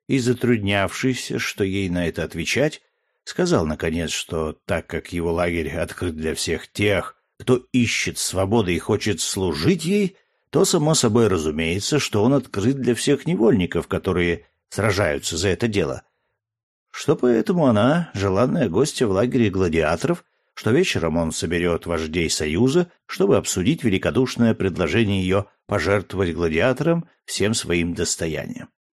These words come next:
Что касается просьбы её быть зачисленной в его ординарцы, он ничего не может ей обещать. В случае, если бы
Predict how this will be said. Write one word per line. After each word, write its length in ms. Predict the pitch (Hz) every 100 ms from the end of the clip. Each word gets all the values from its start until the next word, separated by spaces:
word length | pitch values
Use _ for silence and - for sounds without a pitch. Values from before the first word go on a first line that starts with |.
| _ _ _ _
Что 240 | - 190
касается 440 | 123 - 85 -
просьбы 640 | 80 107 101 82 90 78 -
её 260 | - 101 98
быть 160 | 82 82
зачисленной 600 | 92 - 92 92 90 85
в 40 |
его 420 | 82 95 95 87 -
ординарцы, 760 | 82 82 85 80 - - 175 _ _ _ _ _
он 220 | - 170
ничего 380 | 180 165 127 143
не 100 | 139
может 380 | 123 127 120 110
ей 320 | 92 107 -
обещать. 840 | 95 82 85 - - 80 - - - _ _
В 80 | -
случае, 400 | 127 117 104 98
если 280 | 98 - 98
бы 280 | 85 87